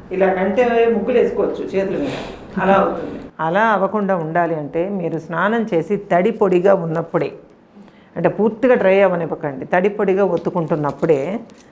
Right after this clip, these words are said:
చక్కనైనటువంటి కొబ్బరి నూనె, అందులో రెండు వట్టివేళ్ళు వేయండి. కొబ్బరి నూనె డబ్బాలో రెండు ఒట్టి వేళ్ళు వేయండి. వేసి చక్కటి కొబ్బరి నూనె చేతిలో వేసుకొని చక్కగా రాసుకొని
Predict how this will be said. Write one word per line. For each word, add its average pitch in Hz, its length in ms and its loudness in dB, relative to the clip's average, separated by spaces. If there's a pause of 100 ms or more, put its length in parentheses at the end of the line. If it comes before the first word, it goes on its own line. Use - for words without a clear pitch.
(380)
చక్కనైనటువంటి 196 1300 0 (920)
కొబ్బరి 175 420 4
నూనె, 170 340 2 (280)
అందులో 180 300 2
రెండు 175 220 2
వట్టివేళ్ళు 175 540 4
వేయండి. 143 460 0 (380)
కొబ్బరి 180 240 2
నూనె 180 180 0
డబ్బాలో 170 360 2
రెండు 165 200 -2
ఒట్టి 156 200 -2
వేళ్ళు 156 240 2
వేయండి. 139 360 -6 (460)
వేసి 175 300 2 (120)
చక్కటి 220 420 -2
కొబ్బరి 180 320 0
నూనె 170 200 0 (100)
చేతిలో 170 340 0
వేసుకొని 165 340 -4
చక్కగా 180 640 -2
రాసుకొని 160 640 -2